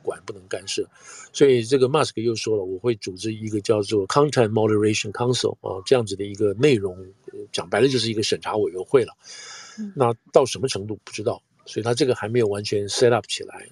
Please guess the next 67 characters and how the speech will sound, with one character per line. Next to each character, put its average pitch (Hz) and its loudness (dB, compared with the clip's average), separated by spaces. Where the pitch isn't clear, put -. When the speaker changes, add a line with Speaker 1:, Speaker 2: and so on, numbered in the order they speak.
Speaker 1:
那 110 -8
set 127 2
up 120 0
之 117 -4
后， 117 2
那， 110 -6
那 117 -2
人 107 -2
家 113 2
会 113 4
说 110 2
，“那 131 4
你 107 -2
这 101 -4
个， 113 -2
有 98 -2
这 120 -2
个 120 4
东 113 -2
西， 110 -6
不 - -6
是 107 -4
还 98 -2
是 113 0
会 117 0
审 87 -4
查 98 -6
吗？” 110 0
那 135 6
你 113 2
有 131 6
审 120 2
查 107 -2
就 123 4
是 107 0
有 92 -2
标 113 4
准， 107 -6
有 104 4
标 135 4
准 123 4
你 92 -12
还 98 -4
是 131 0
会 127 4
限 107 0
制 98 -8
什 92 -8
么 92 -10
言 98 -8
论。 104 -4
所 - -4
以 123 4
这 139 4
边 135 6
要 123 4
看 113 -2
这 107 -6
个 101 -4
Musk 107 -6
怎 104 -4
么 101 -8
去 104 -10
自 110 -4
圆 98 -2
其 104 -6
说， 120 2